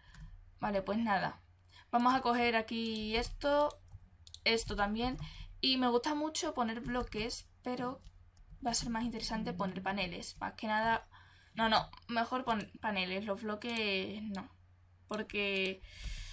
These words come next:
eso va a ser gastar mucho cristal y no tenemos ahora mismo mucho para poner. Y así pues ya tenemos un poquito la casa estructurada y todo, y todo eso. Y bueno, pues también decir que, mm,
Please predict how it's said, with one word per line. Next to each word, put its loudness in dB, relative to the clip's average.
eso -2
va 0
a 0
ser 2
gastar 2
mucho 2
cristal 0
y -2
no -2
tenemos 0
ahora 4
mismo 0
mucho -4
para 0
poner. 0
Y 0
así 0
pues -4
ya -4
tenemos -2
un -4
poquito -6
la 0
casa 4
estructurada -2
y 0
todo, -6
y -2
todo 0
eso. -2
Y 2
bueno, 6
pues 2
también 2
decir 2
que, 2
mm, -2